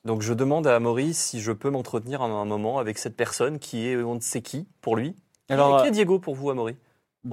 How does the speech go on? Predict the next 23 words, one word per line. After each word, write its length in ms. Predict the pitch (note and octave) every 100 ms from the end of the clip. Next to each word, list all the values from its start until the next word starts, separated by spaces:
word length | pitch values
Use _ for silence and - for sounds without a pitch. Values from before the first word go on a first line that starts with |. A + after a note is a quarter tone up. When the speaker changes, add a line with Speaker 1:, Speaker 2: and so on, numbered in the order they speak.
| C3
Speaker 1:
Pourquoi ? 120 | B2+
Speaker 2:
c'était 180 | D3 D#3+
le, 360 | D3+ C#3 C3 B2+
c'était 260 | C3+ D3+
le 300 | C3 B2 A#2+
conseiller 520 | - G#3+ - F#3 D#3
du 100 | D3+
corbeau 240 | B2+ B2 A#2+
noir. 200 | B2 F#3
Speaker 1:
Puis-je 140 | A#3
Speaker 2:
Et 20 | D#3+
ça 160 | -
l'est 100 | D#4
toujours. 380 | - D#4+ F#4 D4 B3 A3
<laughs> 180 | A3 E3
Speaker 1:
puis-je 160 | G#3 G3
lui 80 | G3
parler 220 | D3+ D3
un 60 |
moment ? 280 | C3+ B2+ G3 - _ _ _ _ -
Speaker 2:
Ben, 160 | C3+ C3+
demandez-lui. 440 | C3+ C#3 C#3 A3 - _ _ _ _ _ _ _ _ _ _
Speaker 1:
Euh, 20 | -